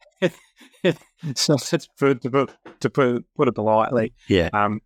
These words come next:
Speaker 1: you, you, if, if you can't say to someone, "Get that job done,"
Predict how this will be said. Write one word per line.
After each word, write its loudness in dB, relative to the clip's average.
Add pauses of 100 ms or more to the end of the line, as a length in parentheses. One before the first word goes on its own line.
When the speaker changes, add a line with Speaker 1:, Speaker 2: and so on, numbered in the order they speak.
(120)
Speaker 1:
you, 4 (520)
you, 2 (220)
if, 0
if 0
you 4
can't -2
say 0
to 0
someone, 2
"Get 2
that 0
job 0
done," 2